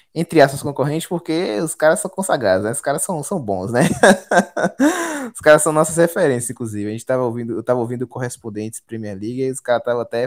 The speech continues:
perguntando, tavam, tavam comparando os ataques, Felipe, do, do, dos times, né? O ataque do Everton com o ataque do Wolverhampton, com o ataque do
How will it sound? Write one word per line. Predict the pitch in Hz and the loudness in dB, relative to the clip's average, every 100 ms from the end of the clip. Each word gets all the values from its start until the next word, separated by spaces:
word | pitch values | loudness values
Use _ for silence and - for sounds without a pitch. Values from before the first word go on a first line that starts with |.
| 127 - | -4 -6
perguntando, | 151 151 139 113 107 | -6 -6 -10 -12 -10
tavam, | - 131 127 - - _ _ _ | -4 -2 -2 -6 -14 _ _ _
tavam | 170 175 180 | 6 6 4
comparando | 202 202 196 165 180 | 0 6 8 8 4
os | 190 | 4
ataques, | 170 - 147 147 - - | 4 6 6 6 4 -8
Felipe, | 104 92 _ _ _ _ _ _ _ | -8 -10 _ _ _ _ _ _ _
do, | - 120 120 110 | -10 -4 -2 -2
do, | 127 127 | -4 -6
dos | 131 | -6
times, | - 117 113 113 | -6 -6 -6 -4
né? | 123 151 _ _ _ _ _ | -8 -10 _ _ _ _ _
O | 110 | 2
ataque | 110 127 127 147 | 4 4 4 0
do | 131 117 | 0 2
Everton | 147 165 165 170 147 143 | 4 4 2 -2 -8 -8
com | 139 135 | -6 -4
o | |
ataque | 123 - 120 117 - 110 | -4 2 4 4 -2 -8
do | 117 117 | -6 -4
Wolverhampton, | 107 107 110 117 104 101 127 156 _ - 135 | -2 -2 -2 -4 -8 -6 -8 -8 _ -6 -6
com | 135 131 | -6 -6
o | 123 | -6
ataque | 113 113 117 - | -2 0 -2 -4
do | 107 | -10